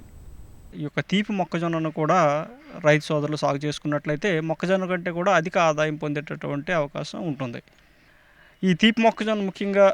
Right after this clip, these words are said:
రుచికరమైనటువంటి, బలవర్ధకమైనటువంటి, తక్కువ ఖర్చుతో లభించేటటువంటి పౌష్టికాహారంగా కూడా ఉపయోగపడుతుంది. ఈ తీపి మొక్కజొన్నలో తక్కువ మోతాదులో కేలరీలు ఉండడం కానీ, కొవ్వు పదార్థాలు ఉండడం,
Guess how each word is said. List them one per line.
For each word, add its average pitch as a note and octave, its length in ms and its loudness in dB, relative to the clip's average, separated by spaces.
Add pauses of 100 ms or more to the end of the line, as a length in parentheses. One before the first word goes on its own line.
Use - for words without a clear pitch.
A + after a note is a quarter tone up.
(140)
రుచికరమైనటువంటి, E3+ 1080 0
బలవర్ధకమైనటువంటి, D#3+ 1300 0 (140)
తక్కువ A#3 380 -2
ఖర్చుతో F#3+ 460 0
లభించేటటువంటి E3 920 -2
పౌష్టికాహారంగా F3 1000 0
కూడా D#3+ 580 2 (380)
ఉపయోగపడుతుంది. D3+ 720 -2 (500)
ఈ F3+ 200 -2
తీపి G3+ 260 0
మొక్కజొన్నలో F#3+ 440 0 (100)
తక్కువ A3+ 260 4
మోతాదులో F#3+ 580 6
కేలరీలు E3 560 2
ఉండడం D#3 300 0
కానీ, D#3 220 2
కొవ్వు D#3 280 -2
పదార్థాలు D3 440 2
ఉండడం, D3 360 -4